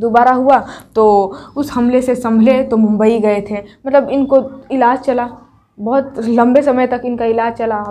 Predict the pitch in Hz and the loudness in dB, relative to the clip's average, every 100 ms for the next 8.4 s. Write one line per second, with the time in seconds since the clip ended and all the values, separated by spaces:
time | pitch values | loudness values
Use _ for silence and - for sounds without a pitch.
0 | 208 - - 320 392 339 240 240 247 269 | -14 -14 -6 2 2 2 0 0 2 0
1 | 302 285 277 294 285 - - _ 269 269 | -2 -6 -4 -4 -6 -20 -20 _ -4 0
2 | 226 226 247 311 269 - 277 277 - - | 0 0 2 0 -2 -4 -4 -4 -8 -4
3 | 226 - 247 240 254 277 277 285 294 285 | -4 -2 -2 0 2 0 0 -2 -4 -8
4 | - - _ _ _ 240 277 294 302 311 | -14 -20 _ _ _ -2 0 2 4 4
5 | 254 220 285 349 415 403 - 247 277 254 | 2 2 2 2 0 -2 -4 -2 0 0
6 | 285 262 262 277 277 247 277 269 262 262 | -2 -2 -2 -2 -4 -4 -2 0 0 0
7 | - 262 240 254 262 285 247 180 175 180 | 0 -2 4 2 2 -2 -4 -6 -10 -12
8 | 175 180 165 | -14 -14 -16